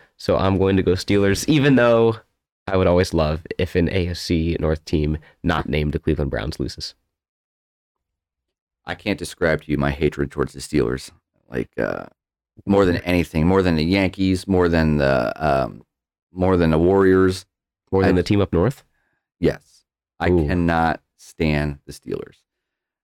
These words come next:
Speaker 2: Um, that being said, Colts, um, what they've done the last couple weeks has been very impressive. Bringing in a new coach, it always seems like when, when somebody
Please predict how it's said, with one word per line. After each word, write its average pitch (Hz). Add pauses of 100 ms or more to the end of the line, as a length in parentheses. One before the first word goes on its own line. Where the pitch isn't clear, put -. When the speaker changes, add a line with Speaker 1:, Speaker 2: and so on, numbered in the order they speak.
(120)
Speaker 2:
Um, 90
that 143
being 147
said, 85 (680)
Colts, -
um, 98 (580)
what 107
they've 117
done 120
the 120
last 117
couple 110
weeks 110
has 104
been 95
very 92
impressive. 92 (1080)
Bringing 180
in 135
a 117
new 117
coach, 107
it 104
always 156
seems 135
like 104
when, 90
when 82
somebody 104